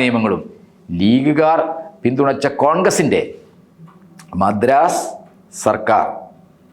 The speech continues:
സ്വാതന്ത്ര്യത്തിന് ശേഷവും എടുത്തു കളയാൻ തയ്യാറായില്ല എന്നത് ഒരു ചരിത്ര വസ്തുതയാണ്. ആയിരത്തി തൊള്ളായിരത്തി അൻപത്തേഴിൽ ഇ എം എസ് സർക്കാരാണ് മുസ്ലിങ്ങൾക്ക് പള്ളി പണിയാൻ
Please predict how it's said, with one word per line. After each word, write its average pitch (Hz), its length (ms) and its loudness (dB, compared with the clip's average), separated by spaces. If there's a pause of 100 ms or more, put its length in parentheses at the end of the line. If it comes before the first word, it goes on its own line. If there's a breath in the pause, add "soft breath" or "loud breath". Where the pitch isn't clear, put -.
(640)
സ്വാതന്ത്ര്യത്തിന് 113 640 2 (120)
ശേഷവും 104 400 2 (240)
എടുത്തു 113 300 2
കളയാൻ 113 300 2
തയ്യാറായില്ല 110 480 2 (140)
എന്നത് 110 240 0 (520 loud breath)
ഒരു 107 160 2
ചരിത്ര 117 360 0
വസ്തുതയാണ്. 120 480 0 (800)
ആയിരത്തി 113 220 0
തൊള്ളായിരത്തി 117 260 2
അൻപത്തേഴിൽ 127 420 0 (360)
ഇ - 20 -2 (140)
എം 165 80 -6 (100)
എസ് 202 140 -4
സർക്കാരാണ് 180 500 2 (180)
മുസ്ലിങ്ങൾക്ക് 120 520 0
പള്ളി 127 200 2
പണിയാൻ 127 300 0